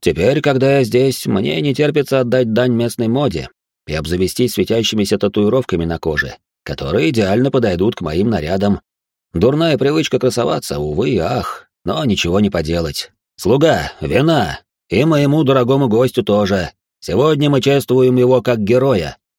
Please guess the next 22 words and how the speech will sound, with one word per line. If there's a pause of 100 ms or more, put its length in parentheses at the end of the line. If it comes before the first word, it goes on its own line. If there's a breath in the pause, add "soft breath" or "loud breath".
(720)
Прибежавший
полуголый
раб
в
одной
набедренной
повязке, (280)
униженно
склонив
голову
в
поклоне, (120)
подал
золотой
поднос
с
кубками,
полными
вина. (1000)
Кассиан
тактично
отказался,